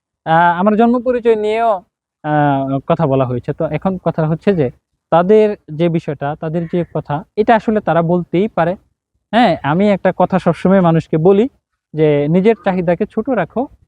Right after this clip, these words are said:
দয়ার ডানা মেলে দাও।" আরও একটা কথা হচ্ছে কি এক্ষেত্রে প্রাসঙ্গিক, সেটা হচ্ছে, "নিন্দুকেরে বাসি আমি সবার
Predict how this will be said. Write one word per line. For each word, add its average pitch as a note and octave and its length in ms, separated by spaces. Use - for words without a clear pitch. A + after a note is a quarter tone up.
দয়ার F#3+ 520
ডানা F#3 200
মেলে E3 220
দাও।" A#2+ 160
আরও A3 160
একটা B3+ 240
কথা G3 260
হচ্ছে F#3+ 280
কি C4+ 160
এক্ষেত্রে G#3 500
প্রাসঙ্গিক, F#3 480
সেটা E3+ 180
হচ্ছে, F#3+ 160
"নিন্দুকেরে G3 480
বাসি F3+ 320
আমি E3+ 160
সবার E3 260